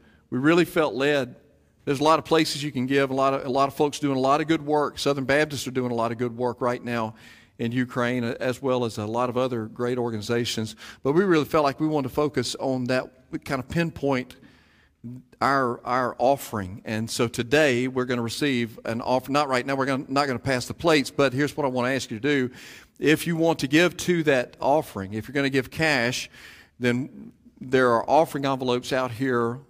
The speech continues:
uh, by the, at the Welcome Center. Uh, they're Annie Armstrong Easter offering envelopes, but I, I, I, I wrote a U on two hundred of 'em, and, uh, there's a U on it. So find one's got a U and stick your offering in, uh, in there,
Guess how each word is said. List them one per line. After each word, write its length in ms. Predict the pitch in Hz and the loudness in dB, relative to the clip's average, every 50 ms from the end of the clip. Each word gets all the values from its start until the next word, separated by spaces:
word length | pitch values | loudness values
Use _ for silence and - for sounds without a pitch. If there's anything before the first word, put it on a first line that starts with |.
| - - | -20 -14
uh, 160 | 120 113 110 | -12 -12 -6
by 220 | 113 123 123 127 | -2 -2 0 0
the, 260 | 123 123 110 107 107 107 - - | 0 -2 -2 -4 -4 -8 -12 -10
at 180 | - 117 117 - | -8 -8 -6 -6
the 60 | - | -4
Welcome 340 | 120 139 143 147 139 127 120 | 0 2 2 2 0 -2 -6
Center. 380 | - - 120 110 110 117 117 117 - _ _ _ _ _ _ _ _ _ _ _ | -6 -4 -4 -4 -4 -6 -8 -10 -16 _ _ _ _ _ _ _ _ _ _ _
Uh, 120 | - 110 117 | -8 -6 -2
they're 300 | 117 127 123 123 120 - | 0 2 2 2 2 2
Annie 220 | 135 151 170 160 | 0 2 2 4
Armstrong 500 | 147 151 156 156 - - - 139 127 123 | 4 4 2 2 0 -2 0 0 0 2
Easter 340 | 127 143 147 131 - - 131 | 2 2 2 0 0 2 2
offering 380 | 117 120 117 - - 120 113 120 | 4 2 2 0 -2 -2 0 0
envelopes, 460 | 123 127 131 127 123 120 123 127 120 | 0 0 0 0 0 0 0 0 0
but 280 | - 123 123 120 - - | 0 0 0 0 -2 -2
I, 40 | - | -2
I, 440 | 110 113 113 113 - - 110 110 110 | 0 0 0 -2 -4 -2 -2 -2 -2
I, 60 | 110 113 120 - - - - - - - | -4 -6 -12 -16 -20 -20 -20 -20 -14 -8
I 120 | - 104 | -6 -6
wrote 340 | 110 117 135 143 147 151 151 | -2 2 2 4 4 2 2
a 80 | - 120 | 0 0
U 500 | 113 117 113 135 180 185 165 127 101 - - | 0 0 0 0 2 2 2 2 0 0 -2
on 400 | 123 117 117 117 113 110 113 - - | -2 -2 -2 -2 -4 -4 -6 -6 0
two 160 | - 202 190 | 2 2 4
hundred 280 | 143 160 175 156 151 131 | 4 4 4 4 2 2
of 180 | 123 110 101 | 2 0 0
'em, 140 | 104 98 92 - - - - - 113 - | -2 -6 -8 -10 -14 -16 -16 -16 -10 -4
and, 280 | 120 117 113 120 120 120 | -2 0 0 0 0 0
uh, 260 | 123 113 110 110 107 | 0 0 0 0 -2
there's 240 | 110 120 123 127 120 | -2 0 0 0 0
a 80 | 123 | -2
U 320 | 120 131 165 185 180 151 127 | -2 0 2 2 4 4 4
on 140 | 113 107 | 2 0
it. 100 | 104 - | -2 -4
So 100 | - - | -4 -4
find 320 | 117 - 151 151 156 165 160 | -2 2 4 4 4 4 2
one's 200 | 156 151 139 - | 0 0 0 2
got 160 | - 160 147 | 0 2 2
a 40 | 139 | 0
U 300 | 139 151 165 160 147 131 | 0 2 2 4 4 4
and 100 | 113 117 | 0 0
stick 220 | - - 156 127 | -2 -4 -4 0
your 120 | - 135 131 | 0 0 0
offering 280 | 127 120 - 135 123 | 0 -2 -4 -4 -2
in, 180 | 123 127 135 131 - | -2 -2 -2 -4 -6
uh, 220 | 127 123 120 120 131 | -6 -4 -4 -4 -2
in 180 | 131 131 131 | -2 -2 0
there, 380 | 127 135 135 131 131 127 117 120 | 2 2 2 4 2 0 -2 -4